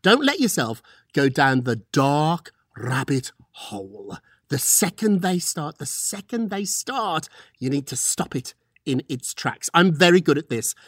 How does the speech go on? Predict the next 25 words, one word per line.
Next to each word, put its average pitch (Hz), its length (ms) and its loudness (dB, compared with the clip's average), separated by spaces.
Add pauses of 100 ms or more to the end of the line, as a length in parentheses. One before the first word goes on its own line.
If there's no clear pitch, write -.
(220)
When 147 240 2
that 175 180 0
thought 196 400 2
creeps - 380 -4
into 156 200 0
my 190 240 0
ear, 180 400 0 (340)
goes 117 240 -6
up 185 100 -6
my 180 120 0
nostrils. 175 640 -4
I 180 120 2
start - 600 -2
to 190 100 0
think, - 640 -2 (140)
"Stop - 460 -2
it." - 220 -12 (260)
And 277 80 4
it's 294 120 0
almost 285 520 2
like 170 240 0
turning 143 380 -4
a 131 40 0
light 147 360 -2
switch - 300 -4